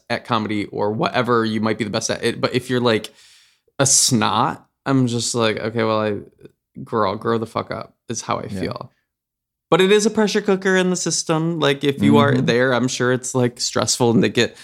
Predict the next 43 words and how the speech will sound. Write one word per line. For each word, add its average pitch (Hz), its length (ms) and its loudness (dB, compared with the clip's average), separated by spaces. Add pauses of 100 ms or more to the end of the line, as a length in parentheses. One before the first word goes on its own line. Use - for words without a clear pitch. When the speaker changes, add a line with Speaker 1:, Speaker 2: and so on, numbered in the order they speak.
(200)
Speaker 1:
all 117 180 2
the 123 100 2
audio 123 280 2
clips 123 300 -6
and 117 80 -2
all 113 60 0
the 123 60 0
video 117 240 2
clips - 340 -2
that - 100 -6 (280)
can 110 140 -2
make 107 220 -2
you 117 80 0
look 113 180 2
any 113 160 2
type 120 220 -2
of 135 60 0
way. 107 240 2
But 95 280 -10 (360)
I 127 100 4
think 131 400 -2 (240)
you 120 160 0
compare 127 320 2
that 113 260 0
to 127 60 0
Bimini, 120 420 4
who 117 160 2
never 117 360 2
had 113 220 -4
a, 104 240 -4 (220)
a, 98 300 -8 (400)
a 127 40 4
moment 113 360 4
of, 107 280 -4
like, 101 380 -8 (300)
throwing 117 500 2
a 113 60 -2
hissy 131 340 0
fit. - 420 -6 (320)
It's, - 240 0 (140)
it's 135 200 2
hard 117 360 2 (120)
to 117 220 0